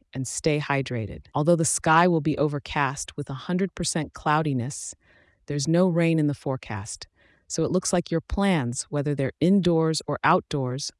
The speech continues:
are safe from any weather interruptions. Thank you for tuning in,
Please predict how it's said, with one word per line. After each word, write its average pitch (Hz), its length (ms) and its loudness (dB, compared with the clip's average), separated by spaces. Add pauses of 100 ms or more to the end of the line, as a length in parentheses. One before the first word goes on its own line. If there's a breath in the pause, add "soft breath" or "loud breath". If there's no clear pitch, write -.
are 135 120 -4
safe 185 440 2
from - 300 -6 (140)
any 180 240 4
weather 156 340 0
interruptions. 131 880 -6 (800)
Thank 175 240 0
you 175 60 -2
for 151 160 -6
tuning 165 400 0
in, 127 260 0